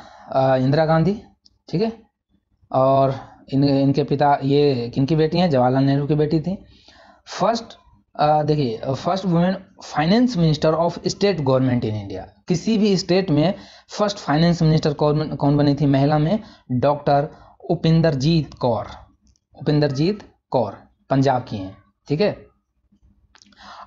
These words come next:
अब आते हैं ये फुल्ली ब्लाइंड आईएफएस ऑफिसर, आईएफएस मैं इंडियन फॉरेन सर्विस की बात कर रहा हूँ, फुल्ली ब्लाइंड,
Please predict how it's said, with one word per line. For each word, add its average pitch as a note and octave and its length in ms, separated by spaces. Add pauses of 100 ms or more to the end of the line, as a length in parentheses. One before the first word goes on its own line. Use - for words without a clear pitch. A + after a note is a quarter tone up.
अब D3 80
आते D#3 220
हैं E3+ 420 (1200)
ये C#3 400
फुल्ली F3+ 400
ब्लाइंड D#3 480 (120)
आईएफएस D3 760
ऑफिसर, A2+ 600
आईएफएस D3 580
मैं C3+ 140
इंडियन D3+ 360
फॉरेन D3+ 360
सर्विस C#3 360
की C3+ 100
बात A#2+ 200
कर G2+ 140
रहा G2+ 80
हूँ, - 300
फुल्ली D#3+ 280
ब्लाइंड, B2+ 460